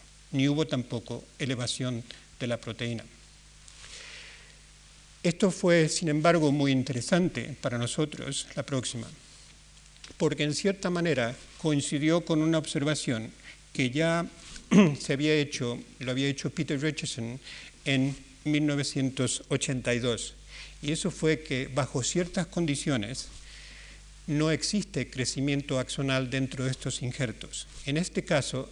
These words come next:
el injerto que él estudió fue insertado, eh, fue, el injerto fue hecho en la, en,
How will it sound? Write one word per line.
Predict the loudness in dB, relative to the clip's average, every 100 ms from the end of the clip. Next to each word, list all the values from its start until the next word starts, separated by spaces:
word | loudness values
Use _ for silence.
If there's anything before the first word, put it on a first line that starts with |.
| -6
el | -2 -2
injerto | -4 0 -2 0 -2 -2
que | 0 0
él |
estudió | 0 -2 -2 -2 -2 -6 -14 -18 -18
fue | -16 -6 2 6 6 4 -6 -18 -10
insertado, | -2 0 0 -2 0 2 2 0 -6 -10 -16 -20 -20 -8
eh, | -6 -4
fue, | -8 0 2 2 0 -4
el | -4 -4
injerto | -2 -2 0 -4
fue | -4 0 0
hecho | 0 -6 -10 -10 -16 -20 -18 -18 -18 -20 -16 -2
en | 2 2 -2 -6 -6
la, | -4 -2 0
en, | 0 0 -4